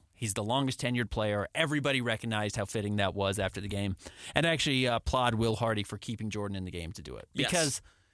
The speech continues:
Speaker 1: it's, it's not a big deal. Triple doubles don't matter. They're a superfluous number.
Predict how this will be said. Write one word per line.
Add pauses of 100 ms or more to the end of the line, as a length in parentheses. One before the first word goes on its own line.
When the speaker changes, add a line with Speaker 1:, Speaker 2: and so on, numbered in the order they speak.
(260)
Speaker 1:
it's,
it's
not
a
big
deal.
Triple
doubles
don't
matter.
They're
a
superfluous
number.